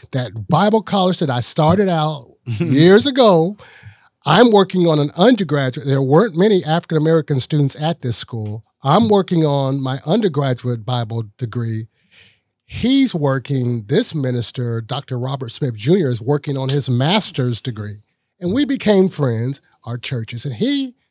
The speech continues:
Speaker 1: ended up leaving to go become a professor at a school called Beeson Divinity in Birmingham, Alabama. Well, this dean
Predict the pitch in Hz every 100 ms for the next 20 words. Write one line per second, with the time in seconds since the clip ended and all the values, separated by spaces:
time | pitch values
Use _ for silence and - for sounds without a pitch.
0 | _ _ 214 233 190 170 156 _ 139 135
1 | 226 262 214 196 - 160 165 180 160 160
2 | 160 135 - 127 - 226 - - 117 110
3 | 151 _ _ _ _ _ _ 151 147 135
4 | 123 _ - 127 - - 170 170 - 151
5 | 120 - _ _ 170 262 240 240 208 208
6 | 143 147 139 180 175 135 131 - 127 110
7 | 139 156 160 147 147 139 131 127 127 151
8 | 139 101 110 _ _ _ _ _ _ _
9 | 147 147 117 110 104 220 311 - 170 123
10 | 113 262 294 175 127 120 151